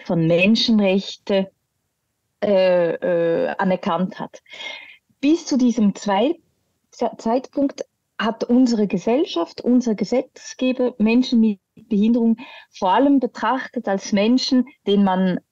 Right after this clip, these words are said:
denen man helfen muss, ähm, mit, mit Renten, mit Hilfsmitteln, was auch alles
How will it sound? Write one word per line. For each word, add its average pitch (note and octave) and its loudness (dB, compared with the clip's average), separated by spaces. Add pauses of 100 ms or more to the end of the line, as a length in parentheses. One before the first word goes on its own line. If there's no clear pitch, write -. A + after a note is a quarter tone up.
denen G3 2
man E3+ 0
helfen B3+ 0
muss, C#4 -2 (340)
ähm, F#3+ 2
mit, G3 0 (500)
mit F#3+ 0
Renten, A#3+ 2
mit F#3+ -2
Hilfsmitteln, B3 -2
was F#3 -8
auch C4 -2
alles C4 -2